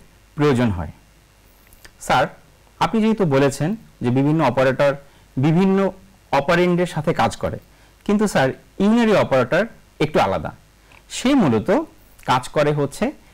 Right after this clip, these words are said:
সিঙ্গেল অপারেন্ডের সাথে। ইউনারি অপারেটর নিয়ে যখনই আমরা কথা বলি তখন মূলত তিন থেকে চারটি ভাগে ইউনারি অপারেটরকে ভাগ করা হয়।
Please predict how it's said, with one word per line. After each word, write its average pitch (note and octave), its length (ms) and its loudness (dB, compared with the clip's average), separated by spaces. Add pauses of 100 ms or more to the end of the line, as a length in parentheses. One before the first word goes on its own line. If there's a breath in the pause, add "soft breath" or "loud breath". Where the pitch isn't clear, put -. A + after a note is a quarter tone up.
(140 soft breath)
সিঙ্গেল A#3+ 580 0 (320)
অপারেন্ডের A#2+ 500 0
সাথে। - 320 -8 (1040 loud breath)
ইউনারি C4+ 380 2
অপারেটর E3+ 520 2
নিয়ে E3+ 160 0
যখনই E3 260 0
আমরা F3+ 220 2
কথা A#2+ 220 -2
বলি D3+ 260 -2 (200)
তখন - 240 -2
মূলত D3 340 0 (920)
তিন B3 240 2
থেকে A3+ 420 -2 (200)
চারটি E3+ 320 -2
ভাগে D3 320 0
ইউনারি C3+ 340 0
অপারেটরকে C3+ 520 0
ভাগ B2 240 -4
করা F#2+ 160 0
হয়। E2 200 -10